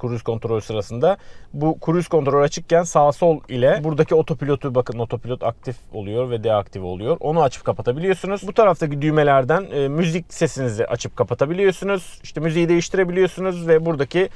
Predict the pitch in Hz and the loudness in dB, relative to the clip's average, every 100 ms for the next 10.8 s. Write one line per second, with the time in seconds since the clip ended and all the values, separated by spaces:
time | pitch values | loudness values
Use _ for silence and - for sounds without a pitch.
0 | - - - 160 165 156 139 147 - 165 | -12 -16 -2 2 4 4 4 0 0 2
1 | 156 156 139 123 117 113 104 110 110 196 | 4 4 4 4 4 2 0 -2 -4 -6
2 | 226 - 247 196 165 160 - 147 147 185 | -8 -2 0 2 4 2 4 4 4 2
3 | 165 139 123 185 202 220 180 139 - 139 | 0 0 2 2 4 2 4 2 2 -4
4 | 127 117 131 196 254 - - - 196 185 | -2 0 4 4 2 -6 -16 -2 2 4
5 | 156 - 226 202 185 190 170 127 101 107 | 4 4 2 4 4 6 4 2 0 2
6 | 190 247 - - - 208 165 139 127 - | 2 2 -4 -16 -4 4 4 6 2 0
7 | 123 117 160 196 175 143 123 - 190 196 | -4 -2 0 2 2 2 2 2 -2 0
8 | 151 127 165 208 180 151 165 120 120 190 | -2 0 0 2 0 0 2 2 0 0
9 | 202 185 196 180 147 190 202 165 190 160 | 2 2 4 4 4 2 2 4 4 4
10 | 135 135 123 117 113 113 113 | 2 0 2 2 0 -2 -4